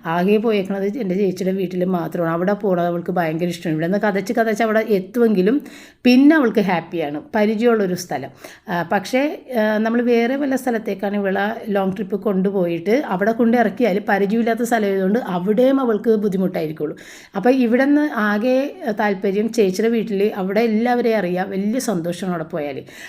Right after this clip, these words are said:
അപ്പോൾ അങ്ങനെ ആണ് ഇവളുടെ ഒരു രീതി. അപ്പോൾ ഇവൾ ഈ ഇത്രയും നിർബന്ധിച്ച്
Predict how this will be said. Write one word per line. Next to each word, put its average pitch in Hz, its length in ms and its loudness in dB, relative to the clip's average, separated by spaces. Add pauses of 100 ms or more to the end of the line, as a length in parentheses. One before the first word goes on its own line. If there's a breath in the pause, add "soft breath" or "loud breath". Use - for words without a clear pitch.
(140 loud breath)
അപ്പോൾ 208 140 0
അങ്ങനെ 226 720 -2 (160)
ആണ് 214 260 -2
ഇവളുടെ 202 440 0
ഒരു 220 500 -4
രീതി. 202 500 -2
അപ്പോൾ 226 380 -2
ഇവൾ 220 300 0
ഈ 247 300 -2
ഇത്രയും 277 640 0
നിർബന്ധിച്ച് 190 640 -4